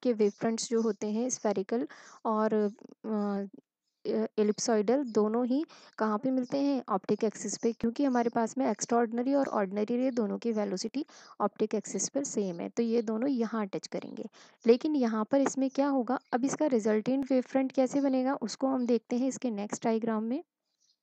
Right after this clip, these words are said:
देखिए, जो ऑर्डिनरी रे है, उसके लिए रिफ्रैक्टिव इंडेक्स कितना है? म्यू नॉट, है ना,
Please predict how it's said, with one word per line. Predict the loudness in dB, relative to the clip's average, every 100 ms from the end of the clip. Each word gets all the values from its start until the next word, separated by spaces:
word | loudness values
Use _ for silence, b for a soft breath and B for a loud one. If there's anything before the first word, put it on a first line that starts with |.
| _ _ _ _ -20 _ _ _ -20 _ _ _ -6
देखिए, | 0 0 2 0
जो | 2 2
ऑर्डिनरी | 4 2 4 2 2
रे | 4 2
है, | 4 2
उसके | 2 0 0
लिए | 2 4
रिफ्रैक्टिव | 2 2 -2 -2 -2
इंडेक्स | 0 0 -2
कितना | -4 -4 -2
है? | -2 -2 -2 -6 -6
म्यू | 0 2 2
नॉट, | 0 -2 -6 -6
है | -2
ना, | -2